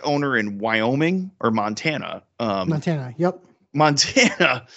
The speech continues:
Speaker 1: <laughs> um, it makes sense that he be a conservative Republican. So this is Costner acting. I mean,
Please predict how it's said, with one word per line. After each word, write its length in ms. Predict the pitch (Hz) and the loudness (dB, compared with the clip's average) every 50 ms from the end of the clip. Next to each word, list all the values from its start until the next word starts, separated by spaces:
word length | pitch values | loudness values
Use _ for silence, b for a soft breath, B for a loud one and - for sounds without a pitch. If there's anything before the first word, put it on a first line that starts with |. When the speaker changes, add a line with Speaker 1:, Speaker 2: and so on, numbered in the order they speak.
| B B B | B B B
Speaker 1:
<laughs> 260 | B B B B - 147 | B B B B -4 0
um, 280 | 147 143 143 139 135 - | 0 0 0 -2 -4 -4
it 160 | - 165 160 165 | -4 -4 -4 -2
makes 320 | 160 170 196 220 - - | -2 -2 -2 -2 -2 -4
sense 380 | - - - 135 147 175 - - | -4 -2 0 0 -2 -2 -4 -4
that 160 | - 156 120 | -4 -4 -4
he 160 | 151 147 156 | -2 -4 -4
be 180 | 156 139 156 156 | -2 0 2 2
a 80 | 143 - | 2 2
conservative 600 | - 123 110 - - 135 139 135 135 131 110 117 | -2 -6 -6 -4 -2 -2 0 0 -2 -4 -4 -4
Republican. 560 | 113 - - 117 123 139 135 - 175 185 185 | -6 -4 -4 -4 -4 -4 -4 -4 -4 -4 -4
So 200 | - - - 175 165 | -4 -2 0 0 0
this 200 | 160 226 - - | 0 -2 -2 0
is 220 | 311 208 147 - _ _ - | -2 -2 -4 -8 _ _ -12
Costner 560 | - - 147 139 143 151 - - 147 123 - - - | -8 -4 -2 -2 0 -2 -2 -2 -2 -2 -2 -2 0
acting. 540 | 107 120 143 - - - - 76 - 90 _ - | 2 2 2 0 -2 -12 -20 -20 -20 -18 _ -6
I 40 | 120 | -4
mean, 320 | 123 127 120 117 113 107 | -2 0 0 -2 -4 -6